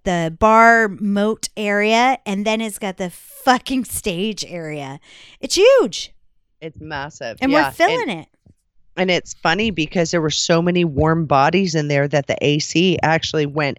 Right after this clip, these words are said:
Speaker 2: out in the karaoke area for a little while. It was towards the, the tail end.
Speaker 1: Oh.
Speaker 2: But it was so full of fucking people. It's like, you know what?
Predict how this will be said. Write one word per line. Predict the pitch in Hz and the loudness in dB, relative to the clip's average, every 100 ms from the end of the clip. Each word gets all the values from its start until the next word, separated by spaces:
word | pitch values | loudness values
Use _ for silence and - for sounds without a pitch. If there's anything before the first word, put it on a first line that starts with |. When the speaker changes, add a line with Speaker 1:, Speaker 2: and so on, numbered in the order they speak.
| - | -2
Speaker 2:
out | 165 170 143 - | 2 2 2 -2
in | 147 147 143 143 - _ _ _ _ _ _ - | -2 -2 -2 -8 -14 _ _ _ _ _ _ -16
the | 127 165 147 127 | -2 2 2 2
karaoke | 147 147 135 160 - 165 - | 2 4 4 2 0 -4 -2
area | 139 131 117 127 - _ | -2 2 0 0 -6 _
for | 175 | 2
a | 147 | 2
little | 151 147 | 2 -2
while. | 127 87 76 | 2 2 0
It | - - - | -4 -16 -4
was | 285 | -2
towards | - 339 370 269 - | 2 4 4 2 -2
the, | 220 175 - | -2 -2 -6
the | 165 175 113 - | -4 -2 -2 -6
tail | - 185 185 175 | -4 0 2 2
end. | 147 170 269 285 - _ - | 0 0 -2 -6 -12 _ -12
Speaker 1:
Oh. | 349 262 143 147 _ _ | -10 -10 -12 -18 _ _
Speaker 2:
But | 247 | 4
it | 240 240 | 4 0
was | 247 | -6
so | - - 294 254 247 247 | -8 -4 2 4 4 0
full | - 254 233 214 | -4 -2 -2 -4
of | 196 | -4
fucking | 208 - 185 | -6 -6 -10
people. | - 269 - 214 | -6 -6 -2 0
It's | 185 - | 0 2
like, | 208 196 185 | 2 2 0
you | 269 | 0
know | 311 | 2
what? | 277 208 254 | 4 4 4